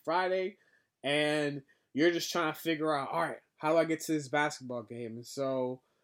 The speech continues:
you search on Twitter, and you're like, "Hey guys, where can I find this basketball game?"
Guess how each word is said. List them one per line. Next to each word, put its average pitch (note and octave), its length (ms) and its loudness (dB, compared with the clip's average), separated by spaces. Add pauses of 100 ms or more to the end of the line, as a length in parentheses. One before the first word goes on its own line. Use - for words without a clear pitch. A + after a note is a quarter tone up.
(420)
you G3+ 640 2
search E3+ 360 2
on F#3+ 180 2
Twitter, F#3+ 440 2
and C#3+ 100 -4
you're F3 180 2
like, E3+ 280 0 (340)
"Hey F#3+ 180 4
guys, E3 480 4
where E3 160 4
can F#3 160 0
I E3+ 100 2
find E3 320 -2
this C#3+ 140 -2
basketball C#3 560 -2
game?" B2 400 -6